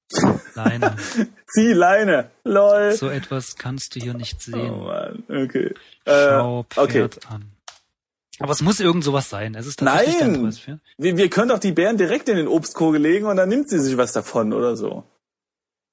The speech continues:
Speaker 1: Okay. Also,
Speaker 2: Ja?
Speaker 1: ge-, also gehen wir in den Garten, oder?
Speaker 2: Ja, gehe Garten. Nee, es ging ja nicht. Gehe Westen. Also es geht
Speaker 1: Nee,
Speaker 2: ja nicht wegen der
Speaker 1: Süden.
Speaker 2: Leiter.
Speaker 1: Süden.
Speaker 2: Ah, nein. Oh, ich bin jetzt vor der Schiffsmühle. Okay, warte. Gehe Osten. Genau, jetzt bin ich wieder da.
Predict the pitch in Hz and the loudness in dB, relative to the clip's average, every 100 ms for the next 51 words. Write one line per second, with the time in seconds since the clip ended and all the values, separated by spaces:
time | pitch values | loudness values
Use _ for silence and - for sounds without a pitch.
0 | _ 196 156 107 98 _ _ _ _ - | _ -4 -4 -6 -12 _ _ _ _ -12
1 | - 143 277 285 - 156 170 170 190 185 | 0 2 2 0 -2 0 2 2 2 2
2 | 160 131 123 120 113 190 214 - _ - | 2 0 -2 -4 -4 -2 -4 -8 _ -6
3 | 123 120 117 - _ - 139 143 135 123 | 0 2 2 -2 _ -6 2 2 4 2
4 | 147 165 165 165 _ _ _ 117 113 - | 0 -2 -4 -6 _ _ _ 0 0 2
5 | 127 110 104 - - 123 123 123 156 - | 0 0 -2 -4 -2 0 2 2 0 -2
6 | 185 185 - _ _ _ - 120 120 156 | -6 -6 -8 _ _ _ -6 -4 0 2
7 | 170 143 143 151 147 151 156 123 110 - | 4 2 2 2 4 4 2 0 -4 -8
8 | 113 113 123 180 143 139 170 170 233 208 | -16 -12 -8 -6 -4 -2 0 0 0 0
9 | 185 208 170 180 165 185 175 165 196 143 | 2 2 0 0 0 0 0 0 -2 -2
10 | 117 101 113 139 143 113 - _ _ - | -2 -2 0 2 2 0 -8 _ _ -2
11 | 147 143 104 170 - 214 220 226 _ _ | 0 2 2 -2 -2 -2 -2 -4 _ _
12 | _ _ _ - 131 143 180 - 165 151 | _ _ _ -6 0 2 2 0 -2 0
13 | 151 135 139 165 208 | 0 2 2 2 0